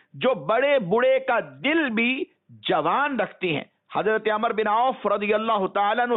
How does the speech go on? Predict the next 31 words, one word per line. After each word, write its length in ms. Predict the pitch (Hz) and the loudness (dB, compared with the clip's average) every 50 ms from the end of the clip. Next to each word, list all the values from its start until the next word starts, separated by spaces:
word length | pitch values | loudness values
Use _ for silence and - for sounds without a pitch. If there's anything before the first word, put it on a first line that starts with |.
| - - | -2 0
سے 80 | 190 | 0
روایت 380 | 170 170 185 196 226 240 - - | 0 0 0 0 0 0 -2 -2
ہے، 120 | 147 135 - - _ _ - - _ - 165 | -2 -2 -4 -8 _ _ -20 -16 _ -4 -2
نبی 180 | 208 233 233 | 0 0 0
پاک 240 | 220 - 214 214 220 - - | 0 0 0 -2 -2 -2 -2
صلی 160 | 220 202 202 | -4 -2 -2
اللہ 420 | 202 196 214 233 233 220 208 208 208 | -2 0 0 0 2 2 2 2 2
علیہ 140 | 196 190 175 | 2 2 0
وسلم 480 | 165 - - 214 226 247 262 254 233 | 0 0 -2 -2 -2 -2 -2 -2 0
نے 160 | 185 156 127 - - - - - - - - | 0 -2 -2 -2 -6 -16 -20 -20 -12 -6 -2
صحابہ 300 | 190 185 214 220 240 240 208 - | 0 0 2 2 0 -2 0 0
کرام 240 | 220 226 240 240 226 | 0 0 0 0 0
علیہ 240 | - 214 220 226 226 | -2 0 0 0 0
مردوان 460 | 214 208 196 175 214 233 240 240 240 | 0 0 0 2 2 0 0 0 -2
کو 300 | - 226 214 190 - - - | 0 0 2 2 0 -2 -4
مخاطب 600 | 165 175 190 196 214 220 214 - - 269 262 233 | -4 -4 -2 0 0 0 0 0 -2 -4 -4 -2
کر 120 | - 240 233 | -2 -2 0
کے 140 | 233 220 220 | 0 0 0
ارشاد 300 | 180 - - 208 208 208 - - | 0 0 0 0 -2 -2 -2 -4
فرمایا، 380 | 175 175 202 233 240 233 160 - - - - - _ | -4 -2 0 0 0 0 0 -2 -6 -12 -20 -20 _
"خدا 460 | - - 190 196 196 165 233 269 302 269 - | -8 -2 -2 0 0 0 0 0 0 0 -2
کی 120 | - 302 | -2 -4
قسم، 520 | 302 - 254 220 - - 247 220 202 147 - - - _ _ - | -2 0 -2 -2 -2 0 -2 -2 -2 -2 -8 -16 -18 _ _ -8
مجھے 520 | 135 160 220 262 208 214 262 254 240 202 | -4 -2 0 0 0 2 2 4 4 2
تمہاری 640 | 160 - - 208 190 175 196 208 220 226 269 277 247 | 2 0 -2 -2 0 0 2 0 0 0 0 0 0
مفلسی 680 | 202 175 165 175 185 - 208 208 233 214 - 269 269 | 0 -2 -2 -2 -2 -2 0 0 0 0 0 -2 -2
کا 160 | 254 - 254 226 | 0 0 0 0
کوئی 280 | - - 262 320 339 | 0 0 0 0 2
ڈر 200 | 311 311 302 294 | 0 0 0 0
نہیں 280 | 269 277 233 240 240 220 | 0 -2 -2 0 0 0
ہے، 140 | 175 139 | 0 0